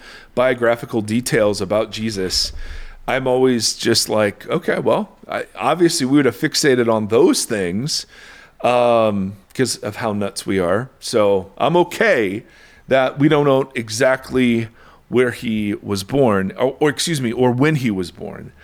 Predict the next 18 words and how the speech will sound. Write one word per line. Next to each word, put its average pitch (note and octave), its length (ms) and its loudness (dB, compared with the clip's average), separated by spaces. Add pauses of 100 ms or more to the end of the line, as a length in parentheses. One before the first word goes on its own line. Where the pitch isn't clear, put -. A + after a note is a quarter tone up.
(580)
And, G#3 580 2 (500)
um, C3 300 0
personally, E3 920 0 (260)
I, C#3+ 220 0
I D3 140 0
think G3 360 -2
that B2+ 400 0
historically C3 840 0
it C3+ 140 -2
is D3 600 0 (720)
unmistakable C3+ 1200 2
that A#2 160 -2
there C3 260 2
are B2+ 140 0
all B2+ 180 2
sorts D#3 440 0
of G#2+ 220 2
myths - 640 -2